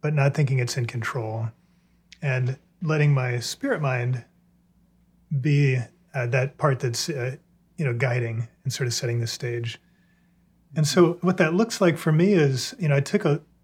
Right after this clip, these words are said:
a little bit of break from the normal energy work that I do and just said, "Okay, if I set those aside, can I get the same results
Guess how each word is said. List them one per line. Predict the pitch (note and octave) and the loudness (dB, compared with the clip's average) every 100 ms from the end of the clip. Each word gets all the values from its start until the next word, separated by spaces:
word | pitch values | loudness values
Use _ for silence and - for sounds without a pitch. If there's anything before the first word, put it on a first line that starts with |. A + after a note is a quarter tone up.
| - | -4
a | D#3 F3+ - _ | -4 -4 -10 _
little | G3+ A3+ | 0 4
bit | F#3+ F#3 | 6 4
of | C3+ | 4
break | D3+ E3 F3+ | 4 4 2
from | - D#3 C3+ C3 C3+ _ - | 0 0 2 0 -2 _ -4
the | C#3+ | 0
normal | C#3+ D3+ C#3+ | 4 4 4
energy | C#3+ D#3+ C#3 | 2 2 2
work | B2 A#2+ | 0 -2
that | A#2 | -2
I | A#2 | -4
do | A2 F3 F#3 A2+ A#2 B2+ - _ _ _ _ _ _ - | -2 0 0 0 -2 -4 -8 _ _ _ _ _ _ -4
and | C#3 | 0
just | C#3+ - | 0 0
said, | D3 | 0
"Okay, | D#3 D#3 | 2 2
if | |
I | C3 | 0
set | B2 F3+ F3+ | 0 0 0
those | D#3 | 2
aside, | C#3 - E3 D3+ | 0 0 0 0
can | C3 C3+ | 0 0
I | |
get | C3+ D3+ | 0 -2
the | |
same | C#3+ - C#3+ | -4 0 2
results | B2 A#2+ C3 B2+ - - | 2 0 0 -2 -4 -8